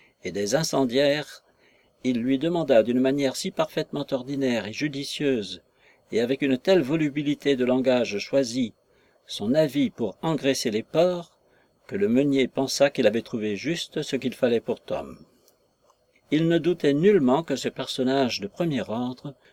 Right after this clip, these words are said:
ne fût instruit à fond dans toute branche de connaissance, et ne sût par conséquent tout ce que Tom devait apprendre, afin de pouvoir lutter avec les procureurs.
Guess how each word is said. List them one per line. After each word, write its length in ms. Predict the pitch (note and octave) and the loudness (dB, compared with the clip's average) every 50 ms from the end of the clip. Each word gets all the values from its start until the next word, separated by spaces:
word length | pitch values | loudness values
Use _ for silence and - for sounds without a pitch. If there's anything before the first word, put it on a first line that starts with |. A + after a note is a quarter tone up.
| _ _ - | _ _ -4
ne 100 | A#2+ E3 | -4 -2
fût 240 | E3 - F#3 E3 - | -2 -2 -2 -2 0
instruit 460 | C#3 C#3 C3+ - - - C#3+ C#3+ C3 G#2+ | -2 -2 -4 -6 -8 -4 -2 0 2 2
à 100 | G2 - | 0 0
fond 380 | - - - C#3+ D3+ D#3 - | -4 -2 0 0 0 -2 -4
dans 140 | G2+ G#2 G2+ | -8 -10 -8
toute 300 | - - F#3+ - - C3+ | -6 -4 -4 -4 -4 -6
branche 480 | G#2 F#2+ G2+ A#2+ B2+ C3 B2+ - - - | -6 -4 -2 -2 -2 -2 -4 -6 -6 -6
de 80 | G#2 | -6
connaissance, 840 | G#2 - B2+ B2+ B2+ G#2+ G2+ - - A2 A2+ B2 C3 - - - - E3 - _ _ _ _ - _ _ _ - | -2 0 2 2 2 0 -4 -6 -6 -4 -4 -4 -4 -6 -6 -8 -8 -12 -18 _ _ _ _ -20 _ _ _ 0
et 100 | D#3+ F3 | 2 2
ne 120 | E3+ D#3+ | 2 0
sût 280 | D3 - - - D#3+ D#3+ | -2 -4 -4 -6 -6 -4
par 220 | - - - - | -4 -6 -6 -6
conséquent 600 | - A#2+ - - B2 - - - B2 C3 D3 D#3 - _ _ _ _ _ _ - | -8 -8 -8 -6 -8 -8 -6 -6 -4 -4 -6 -8 -12 _ _ _ _ _ _ -4
tout 120 | F3+ F3 | -4 -2
ce 100 | D#3+ - | -2 -4
que 140 | B2+ - C3+ | -4 -4 -4
Tom 300 | - - C#3+ C#3 C#3+ C#3+ | 2 6 6 6 6 6
devait 280 | A#2+ A2 A2 A2+ - - | 2 0 0 0 0 0
apprendre, 640 | A2+ - - - A#2+ B2 C3+ D3+ C#3 C3 C#3 C#3+ - _ _ _ _ _ _ _ _ - | 0 0 -2 -4 -2 -2 -2 -2 -4 -8 -10 -12 -14 _ _ _ _ _ _ _ _ -8
afin 240 | C#3 - - D#3 | -4 -2 -2 0
de 60 | C#3+ C3 | -2 -2
pouvoir 340 | - D3 B2 A#2 B2 A#2+ | -2 -2 0 2 2 2
lutter 460 | A#2 A#2 B2+ B2 - - B2+ A#2+ A#2+ A#2 | 2 0 -2 -4 -4 -2 0 0 0 0
avec 180 | G#2+ A#2 G#2+ | 0 -2 -2
les 100 | A2+ G#2+ | -2 -4
procureurs. 840 | - - - - - A2+ G2+ F2 F#2+ F2 - - - - - - | -4 -6 -10 -8 -6 -6 -6 -6 -6 -6 -8 -10 -12 -14 -18 -20